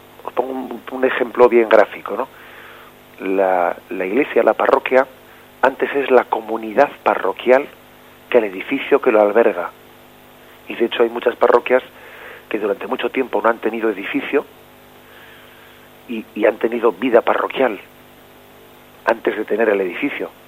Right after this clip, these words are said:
Y eso es muy hermoso también, para que entendamos que antes es la vida de la comunidad que el edificio. Incluso antes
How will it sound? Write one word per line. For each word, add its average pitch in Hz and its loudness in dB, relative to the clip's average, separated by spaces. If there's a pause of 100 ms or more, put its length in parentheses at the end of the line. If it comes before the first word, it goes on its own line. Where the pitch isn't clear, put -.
(1600)
Y 87 -12
eso 107 -8
es 101 -8
muy 95 -10
hermoso 104 -4
también, 104 -4 (560)
para 95 0
que 87 -6 (320)
entendamos 104 -4
que 104 0
antes 101 -2
es 110 0
la 90 -2
vida 104 0
de 101 0
la 101 0
comunidad 107 -2
que - -10
el 95 0
edificio. 87 -8 (1200)
Incluso 139 0 (840)
antes 165 2